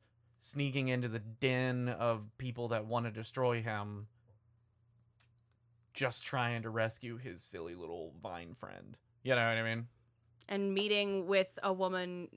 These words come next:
Speaker 2: who's estranged from her family.
Speaker 1: Yeah. It was,
Speaker 2: <laughs>
Speaker 1: like, that's all it was. Uh, so I don't know. It's cool. And, uh, then, I mean, all the vampires and stuff, you know, exist in this universe. So there, there's a lot that they could do.
Speaker 2: There's plenty.
Speaker 1: Um, so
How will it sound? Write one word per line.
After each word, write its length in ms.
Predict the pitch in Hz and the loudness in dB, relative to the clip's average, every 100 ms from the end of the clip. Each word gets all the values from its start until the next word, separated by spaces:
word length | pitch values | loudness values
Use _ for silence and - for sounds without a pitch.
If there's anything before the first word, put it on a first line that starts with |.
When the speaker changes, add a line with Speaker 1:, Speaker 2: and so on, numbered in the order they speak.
| - | -10
Speaker 2:
who's 220 | 170 170 175 | -6 -6 -6
estranged 440 | 165 151 151 151 | -6 -6 -6 -6
from 120 | 151 | -8
her 60 | 143 | -8
family. 340 | 131 104 - _ - | -10 -12 -18 _ 0
Speaker 1:
Yeah. 160 | 233 180 _ - - | 0 0 _ -20 -6
It 80 | - | -4
was, 240 | 147 147 | -2 4
Speaker 2:
<laughs> 240 | 302 339 - | 8 8 6
Speaker 1:
like, 160 | 131 117 | -8 -6
that's 160 | 139 | -4
all 160 | 147 147 | -4 -2
it 80 | 147 | -2
was. 260 | 131 - - - _ _ _ _ | -2 -4 -14 -20 _ _ _ _
Uh, 400 | 120 78 67 62 52 - _ - | -12 -12 -14 -16 -20 -20 _ -8
so 120 | - | -2
I 20 | |
don't 100 | 180 | -2
know. 100 | 170 - _ _ _ | -2 -6 _ _ _
It's 80 | - | -14
cool. 200 | - 123 - - | -8 -8 -10 -2
And, 100 | 180 | 2
uh, 200 | 196 180 | 4 2
then, 100 | 180 | 0
I 60 | 190 | 0
mean, 100 | 180 | 2
all 120 | 170 | 2
the 60 | 143 | 4
vampires 640 | 127 120 120 113 117 107 | 2 4 4 4 2 -2
and 100 | 110 | -6
stuff, 440 | - 113 104 - - _ _ - | -4 -2 -2 -6 -20 _ _ -10
you 140 | 117 | -6
know, 320 | 110 104 107 107 _ _ _ _ | -4 -2 -4 -6 _ _ _ _
exist 480 | - 110 107 107 - | -10 -8 -6 -8 -8
in 80 | 110 | -8
this 180 | 107 - | -8 -8
universe. 600 | 110 107 104 104 - - _ - | -8 -6 -4 -4 -6 -10 _ -14
So 200 | - 139 | -10 -6
there, 320 | 202 220 226 | -4 -4 -4
there's 180 | 233 220 | -6 -4
a 40 | |
lot 220 | 202 175 - | -6 -6 -8
that 100 | 113 | -12
they 80 | |
could 160 | 117 - | -12 -12
do. 280 | 82 73 123 | -12 -10 -6
Speaker 2:
There's 160 | 254 - | -4 -4
plenty. 460 | - 196 160 117 185 _ | -2 -2 -2 -4 -10 _
Speaker 1:
Um, 480 | - 87 85 - - - _ _ | -14 -12 -12 -14 -14 -20 _ _
so 160 | - - | -16 -12